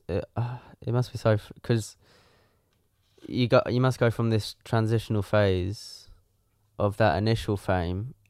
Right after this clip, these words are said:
and the money that comes with that, and then that freedom you get,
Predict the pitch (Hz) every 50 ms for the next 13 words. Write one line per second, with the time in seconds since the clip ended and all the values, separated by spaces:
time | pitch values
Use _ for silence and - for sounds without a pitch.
0 | _ - - - 104 101 98 95 98 98 98 98 95 95 - - - 101 95 92
1 | 98 98 95 - - 92 90 82 71 - _ _ _ - - 98 98 95 95 95
2 | - - - - - 107 101 98 98 98 98 92 92 87 - 101 98 90 90 92
3 | -